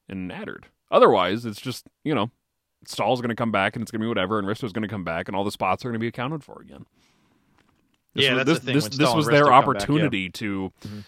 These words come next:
Speaker 1: at least give Attard, I mean, fuck, what, a, a few weeks of ice time? You know, Stahl's not gonna be out that long. Risto probably isn't gonna be out that long. You know, they'll be back sooner rather than later. These aren't, you know, long-term season-ending injuries. You know,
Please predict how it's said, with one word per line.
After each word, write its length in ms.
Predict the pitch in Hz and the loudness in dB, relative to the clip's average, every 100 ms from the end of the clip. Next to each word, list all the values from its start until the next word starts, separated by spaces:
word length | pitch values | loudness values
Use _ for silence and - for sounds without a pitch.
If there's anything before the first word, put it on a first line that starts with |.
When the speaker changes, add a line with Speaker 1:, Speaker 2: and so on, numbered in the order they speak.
| _ _ _ _ | _ _ _ _
Speaker 1:
at 160 | 135 147 | -2 4
least 280 | 170 180 - | 4 4 2
give 160 | 131 131 | 2 4
Attard, 280 | 120 151 233 | 4 4 4
I 40 | |
mean, 140 | 320 208 | 4 4
fuck, 320 | - 247 - | 6 4 4
what, 260 | 208 165 110 - | 2 2 2 -6
a, 680 | - - - - - - - | -12 -12 -14 -12 -12 -6 -4
a 40 | |
few 320 | - - 175 | -4 0 2
weeks 360 | 165 143 147 - | 2 2 0 2
of 120 | 151 | 4
ice 220 | 117 135 - | 6 4 4
time? 380 | 147 143 147 135 | 2 2 0 -6
You 140 | - 131 | -4 -2
know, 80 | 127 | 0
Stahl's 340 | - 143 160 | 0 0 2
not 140 | 143 | 2
gonna 100 | 127 120 | 2 2
be 60 | |
out 80 | 110 | 2
that 220 | 95 113 | 2 -4
long. 240 | 95 87 92 | -4 -6 -4
Risto 280 | 98 127 127 | -4 -2 -4
probably 260 | - 95 107 | -4 -4 -4
isn't 120 | 107 | -4
gonna 120 | 95 | -4
be 80 | 92 | -4
out 100 | 87 | -4
that 220 | 92 110 - | -2 -2 -2
long. 320 | - 76 98 110 | -10 -8 -8 -6
You 60 | 104 | -6
know, 100 | 101 | -4
they'll 120 | 113 - | -6 -6
be 120 | 110 | -4
back 240 | 101 104 - | -2 -2 -4
sooner 420 | - 101 123 80 82 | -10 -6 -6 -6 -8
rather 360 | 98 87 87 | -6 -4 -4
than 160 | 85 82 | -8 -10
later. 240 | 80 87 | -10 -6
These 180 | 98 95 | -4 -2
aren't, 200 | 110 110 | -2 -2
you 80 | 110 | -6
know, 120 | 104 | -8
long-term 680 | 90 95 95 104 98 107 104 | -6 -4 -2 -2 -2 -4 -4
season-ending 540 | - 104 104 98 95 | -4 -6 -4 -4 -4
injuries. 540 | 85 104 113 - - - - - - - - | -6 -8 -8 -12 -18 -18 -20 -20 -20 -20 -16
You 120 | 80 | -12
know, 180 | 78 | -12